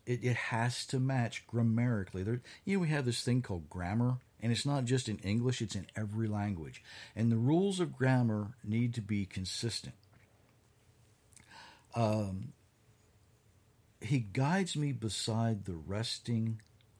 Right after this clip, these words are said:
or quiet water." Now, the, the word here for lead or guide or manage, and the word for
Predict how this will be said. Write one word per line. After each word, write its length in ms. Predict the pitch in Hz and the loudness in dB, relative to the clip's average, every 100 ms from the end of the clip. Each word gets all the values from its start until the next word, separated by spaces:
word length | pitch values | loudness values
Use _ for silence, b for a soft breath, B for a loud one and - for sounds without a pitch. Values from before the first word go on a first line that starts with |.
| - | -18
or 180 | - 90 - | -12 -12 -12
quiet 480 | - 110 117 113 - | -8 -2 0 -2 -4
water." 340 | 90 85 78 - - - - - - - B B B B - | -10 -8 -10 -14 -20 -20 -20 -20 -20 -20 B B B B 0
Now, 220 | 120 107 - | 2 2 -2
the, 120 | 120 - | -8 -6
the 100 | 120 | -2
word 460 | 120 160 202 185 143 | 0 2 2 0 -2
here 260 | 120 127 120 | 0 2 2
for 260 | - 107 | -2 -4
lead 360 | 107 135 151 139 | 0 2 2 0
or 220 | 104 107 98 | -2 -4 -2
guide 480 | 117 120 120 120 - | 0 2 4 2 0
or 420 | 101 101 95 87 - | -2 -2 -4 -6 -6
manage, 880 | 104 113 123 123 120 110 113 - - - - b b b b b b b - - - - - | -2 2 2 2 2 0 -4 -10 -16 -20 -20 b b b b b b b -20 -20 -20 -20 -4
and 440 | 120 123 123 123 - - | 4 6 6 6 2 -2
the 120 | 117 | -2
word 800 | 117 107 117 156 160 147 123 113 - | 0 0 2 4 4 2 0 -2 -8
for 540 | - 123 113 107 | 0 2 2 0